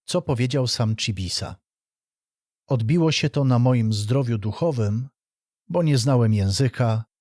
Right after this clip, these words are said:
nie mogłem głosić i nie odnosiłem korzyści z zebrań. Ponieważ byłem daleko od bliskich, nie wywiązywałem się dobrze z obowiązków głowy rodziny. Z tego powodu moja rodzina osłabła duchowo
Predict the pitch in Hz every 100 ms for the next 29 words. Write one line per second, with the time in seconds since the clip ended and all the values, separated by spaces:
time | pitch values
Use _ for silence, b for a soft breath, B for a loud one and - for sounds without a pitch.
0 | - 220 180 147 143 117 110 127 113 107
1 | 101 - _ _ _ - 180 175 180 170
2 | 180 - 190 180 - 160 117 107 - 131
3 | 135 160 120 95 92 _ _ _ _ _
4 | _ _ _ _ - 120 127 135 123 120
5 | 160 139 120 113 123 156 131 110 101 131
6 | 196 - - 127 - _ _ _ - 196
7 | 185 180 180 165 175 190 147 110 - 107
8 | 127 123 127 117 - 117 113 147 147 -
9 | 143 110 98 110 113 113 127 95 - _
10 | _ _ _ _ _ _ _ _ - -
11 | 123 120 - 117 123 135 104 135 - _
12 | _ _ _ 113 123 127 123 120 120 151
13 | 113 117 131 127 - - 143 127 123 113
14 | 113 139 110 98 107